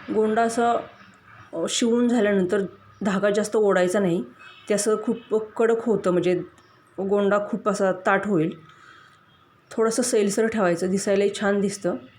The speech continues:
आणि याच प्रकारे तुम्ही दोन तीन वेळा, अ, सुई ओवून घ्यायची पदरातून. सुरुवातीला कपड्यातून सुई घ्यायची, नंतर गोंड्यातून घ्यायची आणि नंतर गोंड्यातून काढल्यानंतर मण्याच्या होलमधून कपड्याच्या, कपड्यामध्ये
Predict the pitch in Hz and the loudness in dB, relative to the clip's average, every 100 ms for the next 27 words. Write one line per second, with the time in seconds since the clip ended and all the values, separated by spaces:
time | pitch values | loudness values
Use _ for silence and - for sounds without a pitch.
0 | - 208 208 214 214 226 220 190 190 202 | -8 -4 0 0 0 -2 0 0 0 0
1 | 202 196 196 196 185 196 294 - - - | 0 0 0 0 2 0 -2 -10 -20 -20
2 | - - - - - 190 196 - - - | -20 -20 -20 -16 -8 -8 -8 -14 -20 -20
3 | - - 202 - 226 233 214 196 202 220 | -16 -14 -8 -2 0 2 2 2 2 2
4 | 196 175 175 - - - - _ - - | 0 0 -2 -4 -12 -20 -20 _ -20 -20
5 | - 202 165 160 160 151 - - - - | -4 -2 0 0 -2 -8 -10 -20 -20 -20
6 | - - - - - - _ _ _ _ | -20 -20 -20 -20 -20 -20 _ _ _ _
7 | - - 226 220 226 226 226 226 - 233 | -8 -2 0 0 0 2 0 -2 -6 -2
8 | 208 208 220 214 208 190 180 175 180 190 | -2 0 -2 0 0 2 0 0 0 0
9 | 185 196 190 180 180 180 190 202 190 185 | 0 2 2 2 2 0 0 0 0 0
10 | 185 190 185 220 220 196 196 208 202 180 | 0 0 0 0 0 0 0 -2 0 2
11 | 180 180 214 - - 202 208 208 208 247 | 2 0 -2 -6 -8 -2 0 0 0 0
12 | 208 180 180 165 220 220 - 180 180 226 | 2 2 2 0 -2 -2 0 0 0 0
13 | 302 - - - - - - - - - | -2 -8 -20 -20 -20 -20 -20 -20 -18 -14
14 | - 147 214 220 220 208 277 | -6 -2 0 0 2 2 0